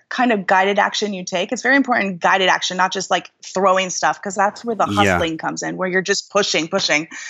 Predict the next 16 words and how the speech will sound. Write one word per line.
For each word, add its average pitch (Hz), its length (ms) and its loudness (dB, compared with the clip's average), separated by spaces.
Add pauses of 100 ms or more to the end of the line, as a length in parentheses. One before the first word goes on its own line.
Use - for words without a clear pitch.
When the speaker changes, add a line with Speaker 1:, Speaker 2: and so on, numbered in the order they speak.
(200)
Speaker 1:
But 214 160 4
when 226 200 4
you're 214 160 4
really 233 420 2
intentional 196 640 -2
and 190 100 0
aligning 180 400 0
with 180 180 -4
what - 160 0
feels 233 640 4
good, 214 460 0 (280)
what's 202 200 0
aligned 190 360 2
with 190 160 -4
your 180 100 -4
truth, 240 440 0